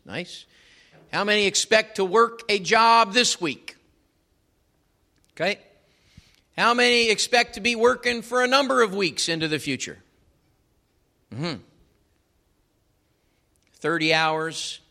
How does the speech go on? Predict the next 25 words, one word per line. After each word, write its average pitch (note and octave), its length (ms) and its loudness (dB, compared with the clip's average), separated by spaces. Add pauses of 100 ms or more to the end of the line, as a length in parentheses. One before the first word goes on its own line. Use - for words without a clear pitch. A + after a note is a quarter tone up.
(200)
forty D#3 420 -6
hours, D3+ 460 -4
fifty D#3+ 480 -8
or C#3 80 -6
more D#3 400 -4
hours D#3 600 -6
each F#3 520 -10 (240)
and C3+ 180 -8
every D3+ 400 -4
week, B2 400 -10
months C#3+ 680 -6 (260)
and A#2+ 240 -8
years D3+ 540 -8
on C3+ 260 -6
end. A#2+ 260 -10
What C3 140 -4
do D#3 60 -8
we F3+ 120 -10
do? G3+ 240 -10
We B2+ 480 -12 (300)
work. G#2 680 -14 (1500)
We A2+ 120 -10
work. G#2 680 -10 (800)
Paul G#3 300 0
said, B2+ 420 -6